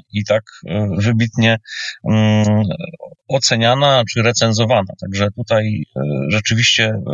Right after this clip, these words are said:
rzeczywiście presja jest. E, nie mówię, że to źle, mówię tylko, że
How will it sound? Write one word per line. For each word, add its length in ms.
rzeczywiście 460
presja 360
jest. 460
E, 600
nie 80
mówię, 220
że 100
to 100
źle, 300
mówię 260
tylko, 240
że 60